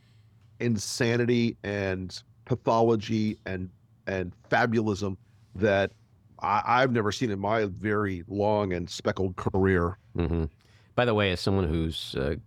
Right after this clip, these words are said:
Speaker 2: uh, sixty-three, I, I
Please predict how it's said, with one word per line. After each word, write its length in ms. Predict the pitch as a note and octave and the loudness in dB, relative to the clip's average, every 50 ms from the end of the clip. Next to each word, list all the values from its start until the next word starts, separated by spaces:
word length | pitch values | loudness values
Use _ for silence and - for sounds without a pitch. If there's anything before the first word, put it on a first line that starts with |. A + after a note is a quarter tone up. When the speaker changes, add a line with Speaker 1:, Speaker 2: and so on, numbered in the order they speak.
| - | -8
Speaker 2:
uh, 60 | F2 F2 - _ - - - D2 - - - - - G2+ F#2+ - - - - | -8 -8 -8 _ -14 -10 -8 -8 -8 -8 -12 -16 -20 -20 -20 -20 -20 -20 -16
sixty-three, 760 | - - - - - - D#2+ D2+ - - - E2+ D#2 D#2 D#2 | -10 -4 -4 -4 -4 -4 -6 -6 -6 -4 -2 -2 0 0 0
I, 60 | D#2+ D#2+ E2 - - | -2 -2 -4 -6 -8
I 80 | E2+ F#2 | -8 -8